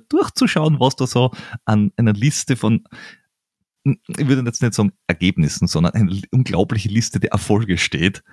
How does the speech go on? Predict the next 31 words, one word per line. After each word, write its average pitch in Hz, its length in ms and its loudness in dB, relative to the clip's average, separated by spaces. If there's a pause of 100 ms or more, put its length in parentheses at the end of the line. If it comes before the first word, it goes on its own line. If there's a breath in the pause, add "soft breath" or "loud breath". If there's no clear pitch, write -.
(680 loud breath)
das 113 200 0
ist 117 260 0
schon, 127 800 0 (1000 loud breath)
also 123 220 2 (1200)
manch 120 440 0
einer, 95 180 2
der 98 140 -4
in 104 120 2
Pension 104 520 0
geht, 92 180 -2
hätte - 300 -2
gern 80 180 2
so 80 140 0
eine 73 100 -4
lange 73 200 2
Liste 101 420 -2
und 101 120 0
sie 107 160 -2
ist 113 140 -2
von 107 160 0
der 98 60 0
Pension 104 420 0
halt 101 180 0
noch - 160 -2 (100)
echt - 360 -2
weit 143 300 0
weg. - 420 -2
<laughs> 170 800 -8
Äh, 107 360 0 (1200)
hu-, - 80 -8 (100)
äh, 110 260 2